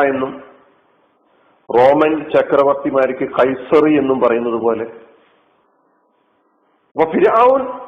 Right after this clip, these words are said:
എന്ന ഈ കലിമത്ത്, ഈ പദം അഅജമി പദമാണ്. ഇസ്മുൻ അഅജമിയുൻ,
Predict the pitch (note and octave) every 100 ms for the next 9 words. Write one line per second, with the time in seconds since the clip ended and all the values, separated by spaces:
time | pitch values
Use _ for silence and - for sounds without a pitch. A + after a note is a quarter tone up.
0 | - - _ _ _ _ _ _ _ _
1 | _ C3+ D3 D#3 E3 F#3 F3+ D3+ E3 -
2 | D3+ C3+ C#3+ C#3+ - - C#3 C#3+ C#3+ C3
3 | D3+ - - - - _ _ _ _ _
4 | _ _ _ _ _ _ - D3 D#3+ F#3
5 | F#3 A#3 A#3+ C4+ - G3 D#3+ D#3+ C3+ G#2+
6 | B2 B2 - D3+ E3+ F3+ F#3 - - _
7 | _ _ _ - B2+ C#3 D3 D3 E3+ E3+
8 | E3+ E3+ F3